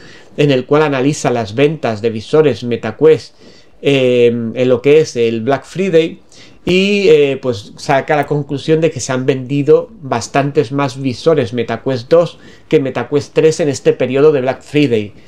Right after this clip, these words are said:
lo cual, eh, bueno, pues yo creo que no debería sorprender a nadie. ¿Por qué no debería sorprender a nadie?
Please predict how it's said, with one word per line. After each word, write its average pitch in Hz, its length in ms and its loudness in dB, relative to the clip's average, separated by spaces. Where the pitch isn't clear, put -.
lo 120 200 -2
cual, 139 380 0
eh, 120 340 0
bueno, 127 220 -2
pues 107 160 -6
yo 123 160 -2
creo 123 160 -2
que 131 100 -2
no 123 120 0
debería 127 340 2
sorprender 120 500 -2
a 117 80 -2
nadie. 147 340 0
¿Por 117 220 -2
qué 151 140 0
no 160 100 0
debería 156 300 4
sorprender 143 500 0
a 139 80 -2
nadie? 147 400 0